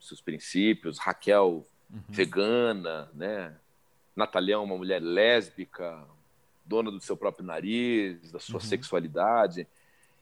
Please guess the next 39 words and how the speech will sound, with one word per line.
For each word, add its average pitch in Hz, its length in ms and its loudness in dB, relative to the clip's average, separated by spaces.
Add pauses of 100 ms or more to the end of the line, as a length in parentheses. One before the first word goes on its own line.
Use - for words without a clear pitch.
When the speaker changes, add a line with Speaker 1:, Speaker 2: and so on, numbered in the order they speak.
(120)
Speaker 1:
Eu 107 120 6
nunca 135 320 2
vi 113 300 2
uma 107 140 2
tensão 107 640 0
de 95 160 -6
geração 98 840 0
ali, 80 300 -4 (260)
Speaker 2:
Uhum. 147 80 -8
Speaker 1:
mas 95 260 2
eu 104 140 4
via 110 340 4
que - 80 -8
eu 98 60 2
tinha - 180 -2
que 117 80 -8
fazer 101 560 4 (840)
um, 101 260 -4 (160)
tinha 120 160 2
que - 40 -14
ter 147 80 4
um 156 60 4
cuidado 135 340 2
muito 143 220 -6
grande 117 460 -2
pra 110 120 -4
não 139 160 -6
ser - 280 -8
o 185 100 -4
macho 214 320 -6
alfa, 170 260 2
pra 104 120 -2
não 107 80 -6
ser - 160 -4
o 156 40 0
bobão 147 380 -2
da 147 100 -4
corte, 131 460 -2
entendeu? 82 400 0